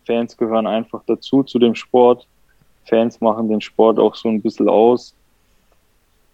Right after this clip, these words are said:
Wie du schon gesagt hast, ich hab auch schon in Dresden gespielt und, ähm, ist natürlich was anderes, wenn du dann vor null Zuschauern spielst oder halt vor fünfundzwanzigtausend.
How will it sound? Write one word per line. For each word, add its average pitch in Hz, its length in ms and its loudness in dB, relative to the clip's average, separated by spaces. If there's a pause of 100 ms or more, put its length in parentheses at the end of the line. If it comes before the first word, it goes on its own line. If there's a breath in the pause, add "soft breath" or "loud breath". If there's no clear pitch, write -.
(120)
Wie 110 100 -4
du 110 120 -2
schon 113 240 -2
gesagt 110 480 2
hast, 110 260 -4
ich - 60 -14
hab 107 100 -4
auch 117 220 0
schon 110 200 -6
in 104 120 -6
Dresden 113 440 -2
gespielt 110 580 0
und, 98 300 -6
ähm, 92 360 -6 (960)
ist - 100 -10
natürlich 110 380 0
was 110 160 2
anderes, 110 460 0
wenn 110 100 -4
du 110 100 -2
dann 110 180 -2
vor 107 160 -4
null 113 240 -2
Zuschauern 113 560 -4
spielst 113 400 -6
oder 104 220 -2
halt 104 220 -2
vor 101 520 -2 (140)
fünfundzwanzigtausend. 113 1200 -2